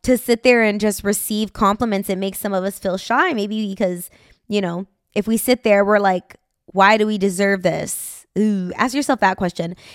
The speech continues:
If you're one of these people that are like, can't take a compliment, sit there and ask yourself, like, "Why am I not good? Like, why don't I deserve to be praised?" And see what answers come up. Like, why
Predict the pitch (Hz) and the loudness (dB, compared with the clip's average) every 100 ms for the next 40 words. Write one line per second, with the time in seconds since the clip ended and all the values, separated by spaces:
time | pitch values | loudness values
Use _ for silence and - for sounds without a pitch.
0 | - 208 247 294 330 339 311 - 254 254 | -2 0 2 4 4 4 0 0 0 4
1 | 254 226 214 208 202 190 180 - _ _ | 2 4 4 4 4 2 -2 -14 _ _
2 | _ - 202 185 202 196 196 170 196 202 | _ -6 -4 -2 -4 -2 0 0 0 0
3 | 220 233 - 233 240 269 254 226 - 202 | 0 -2 -2 0 2 0 0 -2 2 2
4 | 208 - 202 185 180 180 170 - _ _ | 2 -4 -2 -2 -2 -4 -8 -10 _ _
5 | _ _ _ _ _ _ 196 233 262 269 | _ _ _ _ _ _ 2 6 6 4
6 | 262 240 226 214 208 185 139 165 - _ | 2 2 0 0 0 -2 -4 -6 -16 _
7 | _ _ _ _ - 202 185 202 240 254 | _ _ _ _ 0 0 4 6 8 6
8 | 202 214 208 220 _ 196 185 180 180 175 | 2 2 4 2 _ 6 6 6 2 0
9 | 180 175 175 175 190 175 175 160 170 - | -2 0 0 0 -4 0 -2 -2 -4 -8
10 | - _ - - 233 247 220 - 254 349 | -16 _ -20 -4 2 2 0 -2 2 2
11 | 622 240 247 226 - 220 - - _ _ | 4 2 4 -2 0 -2 -2 -6 _ _
12 | _ _ _ _ _ _ _ 240 233 196 | _ _ _ _ _ _ _ -2 -2 2
13 | 220 233 262 294 330 | 6 8 8 6 2